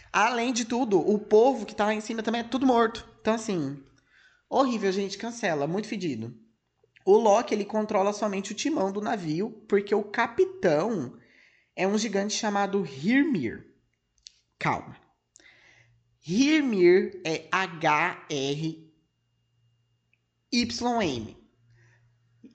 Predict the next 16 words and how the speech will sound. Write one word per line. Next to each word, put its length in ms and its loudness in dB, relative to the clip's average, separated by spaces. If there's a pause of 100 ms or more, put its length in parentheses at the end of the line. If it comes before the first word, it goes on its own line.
(140)
Não, 420 2
eu 160 4
acho 220 0
que 100 -4
não 380 4
é 540 0
aquele 340 -2
mesmo 340 2
gigante 840 -2 (880)
do 300 -2
trem 460 0
lá 260 2
que 140 -4
ele 100 -2
pegou, 640 2
do... 400 -6